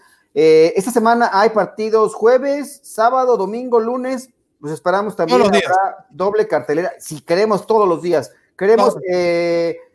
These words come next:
Speaker 1: habrá partidos, eh, también sintonícenos en el diez treinta de A M, sábado, Broncos, vamos a transmitir el partido a través de la Octava Sports, y,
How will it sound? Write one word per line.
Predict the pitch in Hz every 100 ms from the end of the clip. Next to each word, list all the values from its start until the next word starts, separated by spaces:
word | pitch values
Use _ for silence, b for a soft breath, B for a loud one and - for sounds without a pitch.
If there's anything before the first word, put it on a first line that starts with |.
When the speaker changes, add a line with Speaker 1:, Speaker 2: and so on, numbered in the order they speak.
| _
Speaker 1:
habrá | 156 165 220 226 226 220 - - -
partidos, | 165 - 220 220 214 - 156
eh, | 165
también | - 160 226 220
sintonícenos | 220 175 214 220 190 160
en | 165
el | 151
diez | 180 185
treinta | 202 196
de | 165
A | 170 185
M, | 202 208
sábado, | 196 196 196 196 202 202 151
Broncos, | 170 190 190 190 190 185 - - _
vamos | 139 147 156
a | 127
transmitir | 120 127 151
el |
partido | 139 123 156 156 160 -
a | 120
través | 127 135
de | 131
la |
Octava | - 143 135
Sports, | - 196 233 - b b b
y, | 190